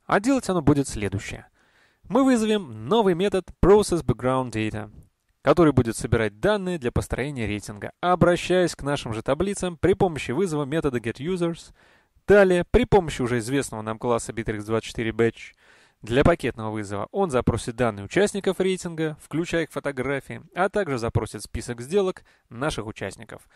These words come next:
На этот раз всех подряд, а не текущего, поскольку текущего пользователя-то и нет, ведь наше приложение будет запускаться само. После получения данных мы формируем нужный нам массив,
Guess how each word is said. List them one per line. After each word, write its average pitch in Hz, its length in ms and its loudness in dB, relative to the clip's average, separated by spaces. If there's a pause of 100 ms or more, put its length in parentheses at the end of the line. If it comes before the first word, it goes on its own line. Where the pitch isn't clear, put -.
(220)
На 120 240 0
этот 220 240 0
раз 190 320 -2
всех - 400 -2
подряд, 120 480 0
а - 80 -10
не 117 100 -12
текущего, - 640 -8
поскольку 135 420 0
текущего 185 440 -6
пользователя-то 123 800 -4
и 190 160 -8
нет, 202 240 -2 (460)
ведь 135 180 -6
наше 175 220 0
приложение 135 520 -2
будет 139 240 -2
запускаться 143 520 -2
само. 165 360 -6 (880)
После 220 300 6
получения 220 420 4
данных 190 460 -2
мы 190 100 -2
формируем 190 560 2
нужный 113 300 -4
нам 107 140 -4
массив, 185 540 -4